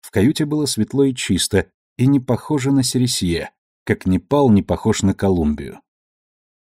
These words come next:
«Ты собиралась импровизировать», проговорила она, слыша свой голос как чужой.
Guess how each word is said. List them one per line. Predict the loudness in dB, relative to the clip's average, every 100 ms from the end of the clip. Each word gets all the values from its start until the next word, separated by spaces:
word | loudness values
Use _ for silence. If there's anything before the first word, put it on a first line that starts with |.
| _
«Ты | -4
собиралась | -2 0 2 2 4 4 2 -2 -4
импровизировать», | -2 0 0 0 0 -2 0 2 2 0 -6 -8 -12 _ _ _ _ _ -4
проговорила | 0 0 2 2 0 -2
она, | -4 0 2 0 -2
слыша | -6 0 0 0 -2
свой | 0 0
голос | 2 2 2 0
как | -4 -6
чужой. | -4 -4 -4 -8 -10